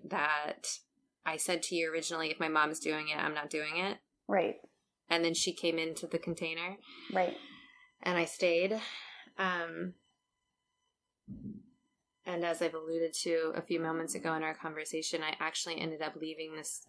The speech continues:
Speaker 1: container of sisterhood
Speaker 2: Mm-hmm.
Speaker 1: before, before we planned.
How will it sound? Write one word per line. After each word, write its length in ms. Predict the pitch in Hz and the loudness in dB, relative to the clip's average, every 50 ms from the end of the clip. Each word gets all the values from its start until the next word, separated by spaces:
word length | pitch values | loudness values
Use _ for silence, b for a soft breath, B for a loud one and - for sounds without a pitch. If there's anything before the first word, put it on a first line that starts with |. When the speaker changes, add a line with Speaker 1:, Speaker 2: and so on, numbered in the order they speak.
| - - | -18 -12
Speaker 1:
container 500 | - - 170 160 - 165 160 160 156 156 151 | -8 -6 -6 -4 -4 -4 -4 -4 -4 -6 -4
of 60 | 151 | -4
sisterhood 720 | - - - - - 165 160 156 160 156 156 156 147 151 - - - _ _ _ _ - | -4 -4 -4 -2 -2 -2 -2 -2 -2 -4 -2 -4 -6 -8 -12 -18 -20 _ _ _ _ -4
Speaker 2:
Mm-hmm. 300 | 208 196 208 208 196 185 185 185 _ _ _ _ _ _ _ _ _ 180 | -2 -2 0 0 0 -2 -4 -8 _ _ _ _ _ _ _ _ _ -8
Speaker 1:
before, 760 | 170 175 170 - - 180 175 175 175 170 165 165 165 160 160 - _ _ _ _ _ _ _ _ _ _ _ _ _ _ _ _ _ _ _ _ _ | -6 -6 -6 -4 2 4 6 6 8 8 6 6 4 2 -2 -8 _ _ _ _ _ _ _ _ _ _ _ _ _ _ _ _ _ _ _ _ _
before 280 | 175 165 - - 202 185 | -10 -4 0 2 4 4
we 100 | 180 165 | 4 2
planned. 540 | 170 - 180 170 156 147 143 143 165 185 | 2 0 0 0 2 0 -2 -2 -4 -6